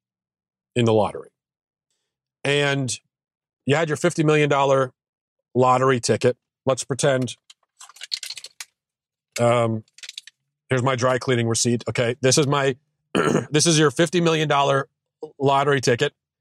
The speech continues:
And, um, by the way, can you believe how expensive dry cleaning is these days? I hadn't been to a dry cleaner in a long time. I just usually iron my own clothes. I didn't feel like it. It was, like, fifty bucks for just a few. Anyway, um, so you have your fifty million dollar lottery ticket,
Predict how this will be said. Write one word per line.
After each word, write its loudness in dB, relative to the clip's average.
And, 0
um, 0
by 2
the 2
way, 2
can -2
you 2
believe 2
how 2
expensive -2
dry 2
cleaning 0
is 0
these -4
days? 0
I 2
hadn't 2
been 0
to 2
a 2
dry 2
cleaner 0
in 0
a 2
long 0
time. 0
I 0
just -2
usually 4
iron 0
my 2
own 0
clothes. 2
I 0
didn't 0
feel 2
like 2
it. 2
It -20
was, 0
like, 0
fifty 0
bucks -2
for -2
just -2
a -2
few. 0
Anyway, 0
um, 0
so 2
you 2
have -2
your -2
fifty -2
million 0
dollar 2
lottery 0
ticket, -8